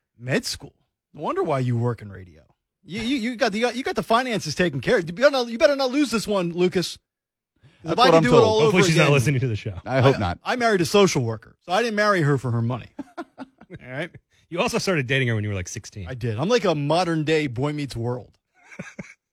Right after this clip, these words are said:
Speaker 1: I'm like, uh,
Speaker 3: He, does
Speaker 1: what,
Speaker 3: he even get that?
Speaker 1: what's that Ben S-, yeah, yeah, this is probably before
Speaker 2: Yeah,
Speaker 1: Lucas
Speaker 2: I,
Speaker 1: was born.
Speaker 2: I, I barely get that.
Speaker 1: You don't remember,
Speaker 3: Really?
Speaker 1: remember Ben Savage
Speaker 3: God, Nick,
Speaker 1: and,
Speaker 3: we are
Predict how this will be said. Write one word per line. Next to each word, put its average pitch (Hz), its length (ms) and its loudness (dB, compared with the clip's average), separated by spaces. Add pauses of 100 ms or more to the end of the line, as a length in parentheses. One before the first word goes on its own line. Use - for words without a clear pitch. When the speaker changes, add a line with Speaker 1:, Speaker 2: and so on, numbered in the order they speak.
(140)
Speaker 1:
I'm 170 120 -8
like, 196 240 4
uh, 160 160 4
Speaker 3:
He, 143 80 2
does 233 140 6
Speaker 1:
what, - 60 -2
Speaker 3:
he 247 100 4
even 220 180 0
get 160 200 0
that? - 160 -4
Speaker 1:
what's 226 180 -4
that 202 180 4
Ben 196 160 4
S-, 185 100 -4
yeah, 196 240 -10
yeah, 170 200 -4
this 202 100 -8
is 170 80 -8
probably 127 300 -2
before 135 200 2
Speaker 2:
Yeah, 151 200 8
Speaker 1:
Lucas 160 160 4
Speaker 2:
I, 165 140 8
Speaker 1:
was 170 100 6
born. 117 120 -4
Speaker 2:
I, 160 200 6
I 170 60 4
barely 147 520 4
get 113 220 -4
that. 101 260 -6
Speaker 1:
You 202 60 -8
don't 254 80 -2
remember, 247 200 2
Speaker 3:
Really? 156 140 0
Speaker 1:
remember 240 240 2
Ben 196 260 4
Savage 196 460 0
Speaker 3:
God, 131 400 -4
Nick, 156 180 -2
Speaker 1:
and, 160 80 -8
Speaker 3:
we 190 80 2
are 156 60 2